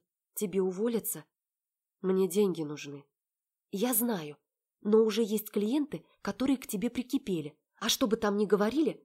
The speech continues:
но клиенты ходят не в салон, а к своему мастеру. Но куда я пойду? Уже живот видно. Меня никто не возьмет на работу беременную.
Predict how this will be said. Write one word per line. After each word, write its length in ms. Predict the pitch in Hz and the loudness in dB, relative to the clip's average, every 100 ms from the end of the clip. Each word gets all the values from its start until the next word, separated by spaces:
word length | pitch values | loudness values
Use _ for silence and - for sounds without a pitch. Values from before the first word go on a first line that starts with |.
| _ | _
но 140 | 196 233 | 2 4
клиенты 460 | 240 262 254 185 | 4 4 2 0
ходят 320 | 185 226 202 | 2 2 2
не 100 | 180 | -2
в 40 | 180 | -2
салон, 360 | 190 190 311 - _ | -2 0 0 -2 _
а 80 | - | -8
к 80 | - | -4
своему 380 | - 190 202 294 | -2 2 4 4
мастеру. 540 | 220 160 - 160 151 _ _ _ _ | 2 0 -6 -10 -12 _ _ _ _
Но 140 | 214 262 | -2 0
куда 260 | 311 339 | 2 2
я 180 | 339 247 | 2 0
пойду? 520 | 233 240 208 220 151 _ _ | -2 -4 -2 -4 -4 _ _
Уже 180 | - 220 | -4 -2
живот 380 | 262 330 311 - | 0 2 2 0
видно. 340 | 220 165 151 - _ _ - | -4 -4 -8 -10 _ _ -4
Меня 220 | 226 254 | 0 2
никто 260 | 254 254 311 | 0 0 0
не 100 | 214 | 2
возьмет 400 | 214 226 240 170 | 0 0 -2 -2
на 80 | |
работу 400 | 180 185 208 - | -2 0 -2 -4
беременную. 600 | 156 196 220 160 143 143 | -4 -2 0 -2 -6 -10